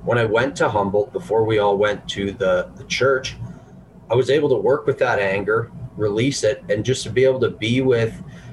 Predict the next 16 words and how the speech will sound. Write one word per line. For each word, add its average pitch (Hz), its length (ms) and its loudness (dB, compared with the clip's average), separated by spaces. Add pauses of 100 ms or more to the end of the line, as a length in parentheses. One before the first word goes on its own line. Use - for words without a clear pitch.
(100)
the 107 80 -2
family 120 360 2
members 110 540 0
who - 180 -6
are 98 120 2
left. - 440 -2 (120)
And 110 180 0
it 117 180 0
actually 104 600 0
became 107 500 -4
a 101 100 -2
bit 113 160 0
of 110 120 -2
an 110 100 -2
enjoyable 98 580 2
day 104 380 -2